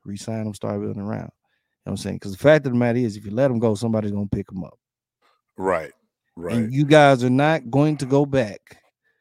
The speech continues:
Speaker 1: to the playoffs with Trey Lance being your starting quarterback next year. Period.
Speaker 2: Yeah, Trey Lance is young, and he played sparingly this year. So basically, he will come into next year if he was to get put in the starting role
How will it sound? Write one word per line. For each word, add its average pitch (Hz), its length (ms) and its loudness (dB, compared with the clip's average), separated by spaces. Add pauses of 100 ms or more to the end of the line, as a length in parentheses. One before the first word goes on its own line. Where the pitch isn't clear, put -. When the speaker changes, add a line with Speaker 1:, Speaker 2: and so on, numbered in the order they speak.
(440)
Speaker 1:
to 120 560 6 (440)
the 151 80 -8
playoffs 120 720 0 (300)
with 127 140 -10
Trey 147 180 0
Lance 117 520 -4
being 120 340 -6
your 113 140 -6
starting 110 340 -10
quarterback 101 460 -6
next - 280 -20
year. - 140 -20 (500)
Period. 135 380 -2
Speaker 2:
Yeah, 113 200 -6 (440)
Trey 185 200 -8
Lance 170 340 -10
is 98 180 -12
young, 98 240 -4 (400)
and 120 280 2
he 151 160 -8
played 139 540 -6
sparingly 131 600 0
this 127 260 -4
year. 139 300 -8 (280)
So 117 220 -2
basically, 117 440 -2
he 139 180 -6
will 131 120 -6
come 107 260 -4
into 98 200 -8
next 101 320 -8
year 95 200 -8
if 95 180 -10
he 101 100 -8
was 101 280 -2
to 98 60 -6
get 92 180 -12
put 104 100 -2
in 98 80 -6
the 90 60 -12
starting 98 340 -4
role 95 340 -2